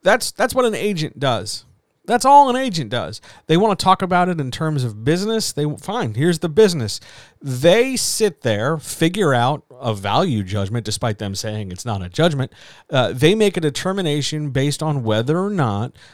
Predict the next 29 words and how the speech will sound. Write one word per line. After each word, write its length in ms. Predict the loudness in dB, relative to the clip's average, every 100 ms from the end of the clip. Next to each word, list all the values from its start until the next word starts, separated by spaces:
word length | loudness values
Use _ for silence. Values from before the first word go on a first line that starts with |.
| _ _
uh, 320 | 0 2 0
something 480 | -2 -2 -2 0 -2
you 240 | -2 -2 -2
wrote, 320 | 0 0 -2
something 280 | -4 -2 -4
that 120 | -6
is 60 |
personal 440 | -8 -6 -6 -4 -2
to 60 | -2
you, 140 | -2
something 240 | -4 -4
that 140 | -4 -4
is 100 | -4
emotional 540 | -2 -2 -2 -2 -2
to 80 | -2
you, 100 | -2
something 220 | -4 -6
that 140 | -8 -10
requires 580 | -6 -4 -2 -4 -8 -12 -20 -10
a 80 | -4
level 340 | -2 -2 -2
of 100 | -2
vulnerability 840 | -2 -2 -2 -4 -2 -2 0 -2 -4
from 360 | -2 -2 -2
you, 260 | -2 -4 -6 _ _ -20 _ _ _ _
and 300 | -2 0 0 -4
they 560 | -6 -2 0 2 0 -2 -14 -8
commodify 920 | -2 0 2 0 2 -2 -4 -8 -6
it 240 | -8 -8